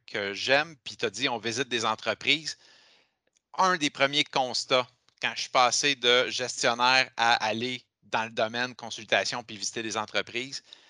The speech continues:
un élément qui m'a frappé, c'est à quel point les finances,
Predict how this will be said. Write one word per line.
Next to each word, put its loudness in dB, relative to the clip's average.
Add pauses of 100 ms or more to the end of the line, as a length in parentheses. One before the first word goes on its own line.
(300)
un -2
élément 2
qui -6
m'a 4
frappé, 0
c'est -4
à 2
quel -2
point -6
les -2
finances, -4